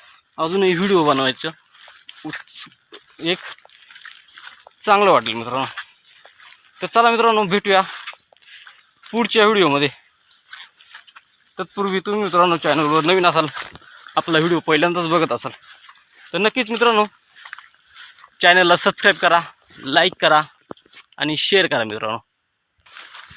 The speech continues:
तर नक्कीच तुमच्या एका लाईक आणि एका शेअर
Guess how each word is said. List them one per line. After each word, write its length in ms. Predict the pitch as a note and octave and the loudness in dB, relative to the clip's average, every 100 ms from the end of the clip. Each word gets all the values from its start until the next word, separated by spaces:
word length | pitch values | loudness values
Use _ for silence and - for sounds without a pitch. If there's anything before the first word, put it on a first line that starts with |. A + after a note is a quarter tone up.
| - - - G3 | -20 -18 -8 -2
तर 60 | |
नक्कीच 280 | A#3 C#4 B3 | -2 -2 -2
तुमच्या 240 | B3 A3+ | 0 4
एका 220 | A3 G#3+ G3+ | 6 6 4
लाईक 320 | G3 G3+ - | 4 2 -2
आणि 180 | - F3+ | 2 4
एका 160 | F#3+ F#3+ | 4 2
शेअर 280 | - G3+ G3 | 2 4 4